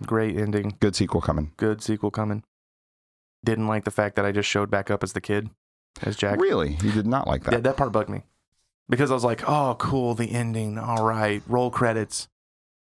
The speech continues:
Speaker 1: Now I'm Jack."
Speaker 2: Mm-hmm.
Speaker 1: Why am I Jack?
Speaker 2: Okay. Do you think that they did that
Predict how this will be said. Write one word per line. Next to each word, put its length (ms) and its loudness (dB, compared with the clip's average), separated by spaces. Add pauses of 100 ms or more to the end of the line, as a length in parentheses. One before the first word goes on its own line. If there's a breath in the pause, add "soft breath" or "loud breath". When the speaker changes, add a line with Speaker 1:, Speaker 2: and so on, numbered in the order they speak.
(280)
Speaker 1:
Now 160 2
I'm 100 0
Jack." 380 0 (320)
Speaker 2:
Mm-hmm. 280 0 (840)
Speaker 1:
Why 460 0
am 120 0
I 100 2
Jack? 400 -2 (840)
Speaker 2:
Okay. 220 0 (500)
Do 160 2
you 320 0
think 480 -2 (760)
that 180 2
they 160 4
did 300 2
that 420 0